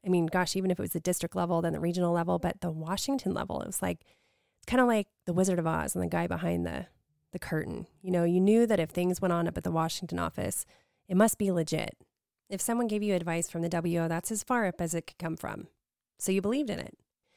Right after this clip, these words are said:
So a few years back, I had filed an E E O complaint dealing with some of the things that were going on in my office. Now, that whole process can really be trying. You file the paperwork, you send it off after having all these phone conversations and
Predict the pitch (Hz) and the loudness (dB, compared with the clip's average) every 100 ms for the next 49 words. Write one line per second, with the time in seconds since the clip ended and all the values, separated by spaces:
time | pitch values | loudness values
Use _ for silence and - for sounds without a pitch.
0 | _ - 254 240 294 330 302 170 165 180 | _ -2 2 4 4 4 2 0 0 -2
1 | 175 - 175 175 175 170 175 165 175 175 | -2 -2 -2 0 0 -2 -2 -2 -4 -8
2 | - - - 185 175 175 - 175 175 175 | -8 -10 -6 -2 0 -2 -2 -2 -2 -2
3 | 170 160 - 175 170 165 165 165 175 170 | -2 -2 -4 -4 -2 -2 -2 -4 -4 -6
4 | - 165 - 135 - - _ _ _ _ | -6 -8 -8 -10 -10 -14 _ _ _ _
5 | 214 208 262 254 262 175 170 170 170 - | -2 2 4 2 0 0 2 0 -2 -2
6 | 175 175 170 165 165 - _ _ 170 170 | 0 2 2 0 -2 -6 _ _ -10 -8
7 | - 156 - 147 - 190 175 170 - - | -6 -6 -6 -10 -14 -8 -4 -4 -6 -2
8 | 180 170 214 214 208 196 190 - _ _ | 0 0 -2 0 2 2 2 -2 _ _
9 | _ - - 202 190 175 170 165 - _ | _ -14 -2 0 2 2 2 0 -6 _
10 | _ - 170 226 160 165 170 165 170 - | _ -8 -4 -4 -2 0 0 0 0 0
11 | 175 165 165 165 156 175 - 180 175 170 | 0 0 -2 -4 -4 -2 -2 -2 0 -2
12 | 165 | -4